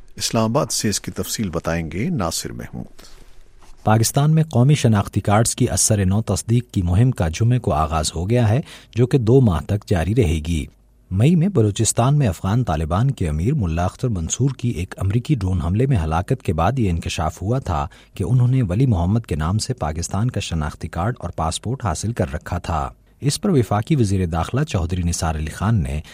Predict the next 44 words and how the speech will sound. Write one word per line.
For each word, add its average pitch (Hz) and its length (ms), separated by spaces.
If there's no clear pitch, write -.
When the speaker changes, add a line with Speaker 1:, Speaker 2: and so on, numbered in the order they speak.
Speaker 2:
تمام 123 300
شناختی 95 440
کارڈز 98 360
کی 123 100
دوبارہ 92 420
تصدیق 113 400
کرنے 85 320
کا 95 120
اعلان 85 420
کیا 92 280
تھا۔ 78 280
شہریوں 170 440
کے 175 100
کوائف 104 360
کے - 140
اندراج 92 360
کے - 80
قومی 87 380
ادارے 73 340
نادرا 104 400
نے 73 260
اس 95 180
ضمن 139 160
میں 98 240
اپنی 101 260
تیاریاں 87 520
مکمل 69 380
کر - 220
لی 113 140
ہیں۔ 123 180
اس 117 100
سلسلے 196 340
میں 190 140
ایک 143 140
ہیلپ 117 260
لائن 90 240
بھی 85 120
قائم 82 360
کی 117 220
گئی 120 180
ہے، 143 80
جس 135 240
پر 101 100
لوگ 95 260